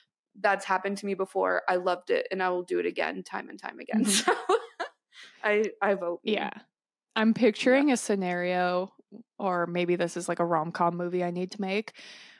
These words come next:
Speaker 2: where it's like
Speaker 1: <laughs>
Speaker 2: you're staying at a hotel and you meet, like, a cute guy at the lobby bar, and then he's like, "Oh, I'm at this wedding, then you should just crash." And then you, like, crash the wedding and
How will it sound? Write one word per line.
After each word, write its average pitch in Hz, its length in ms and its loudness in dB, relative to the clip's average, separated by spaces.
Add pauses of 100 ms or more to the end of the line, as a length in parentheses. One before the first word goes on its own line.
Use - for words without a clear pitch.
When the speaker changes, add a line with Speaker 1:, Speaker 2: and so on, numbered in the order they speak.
Speaker 2:
where 190 220 6
it's 180 200 4
like 175 180 2
Speaker 1:
<laughs> - 40 -2
Speaker 2:
you're 175 140 4
staying 190 400 0
at 180 80 2
a 175 60 0
hotel 175 760 0
and 180 140 -2
you 175 80 0
meet, 175 240 -4
like, 175 200 -8
a 175 60 -6
cute - 320 -6
guy 165 480 0
at 160 180 -2
the 170 80 0
lobby 170 360 -2
bar, 196 420 4
and 180 160 -4
then 175 120 -2
he's 175 300 -6
like, 170 280 0
"Oh, 262 200 4
I'm 196 180 2
at 190 180 -4
this 208 200 -4
wedding, 214 440 4
then 185 340 -6
you 196 160 -4
should 202 200 -2
just 214 240 0
crash." 208 800 2
And 185 140 -6
then 175 100 -6
you, 175 120 -10
like, - 200 -12
crash - 420 -10
the 73 80 -8
wedding 69 440 -8
and 226 200 -12